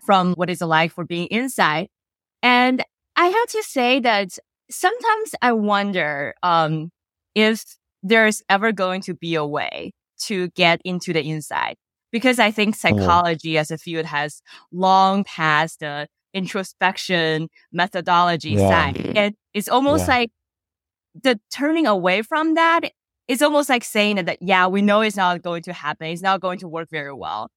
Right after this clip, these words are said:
Speaker 1: So
Speaker 2: Mm-hmm.
Speaker 1: is that kind of suggesting that there's always going to be an aspect of human psychology that's not going to be accessible with whatever methodological advances that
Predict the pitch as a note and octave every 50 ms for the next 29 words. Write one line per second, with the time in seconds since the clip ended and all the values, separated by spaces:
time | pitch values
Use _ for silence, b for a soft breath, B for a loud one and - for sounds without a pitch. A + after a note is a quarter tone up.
0 | _ _ _ _ _ _ - - - A3+ A3 A3 A3 A3 A3 A3 - _ _ _
1 | _ _ _ _ _ _ _ - E4+ D4+ D4+ F4 F4+ F#4 F#4+ G4 F4 - - F#4+
2 | F4+ F4+ E4 D#4+ E4 D#4 - - _ _ _ _ _ _ _ _ _ - - -
3 | C#4 A3 G#3+ B3+ B3+ B3+ B3 - - C#4+ C#4+ C#4 A#3+ A#3 G#3+ G3+ G#3 F#3 A#3 A#3+
4 | B3 - - - - G#3+ A3 A3 A#3 A#3+ A#3+ - - G#3+ G#3 G#3 G#3+ A3 A#3 -
5 | G#3+ F3+ - G3+ F#3+ F#3+ F#3+ G3 G3+ G3+ - - F3+ F3 F3 F3 F3+ - E3 E3+
6 | F#3 G3+ - - - F#3 E3+ E3+ - - - - F3 F3 F3 - - - - G3+
7 | F#3 G3 G3 F#3+ - F3 D3 - - - D#3+ D#3 D#3+ E3 E3 D3 C#3 D3+ D3 C#3+
8 | D3 D3+ - - E3 E3 E3+ - - - _ _ _ _ _ _ - G#3 G3+ F#3+
9 | F#3+ F#3+ G#3 F3+ - - F#3 F#3 F#3 G#3 G3+ D#3 F3+ F3+ - D#3+ E3 - - -
10 | - E3+ E3+ - F#3 E3+ C3 - D#3+ D3+ D3+ D3+ D#3 C#3+ D#3 F3 E3+ E3 - -
11 | - - E3+ F3+ F#3 F3 F3+ F3+ F3 F3+ F#3+ F#3+ F#3+ G3 G3 G3 b b b b
12 | b _ _ _ _ _ _ _ G3+ G#3 G3+ F#3+ G#3+ F3+ F#3+ F3 F3+ F#3 F#3+ F3+
13 | F#3+ E3+ - F#3+ D#3+ C#3+ C#3 D#3+ E3 D#3+ E3 D#3+ D#3 - D3 C3+ C#3 D#3 - -
14 | D#3+ D3+ D3+ -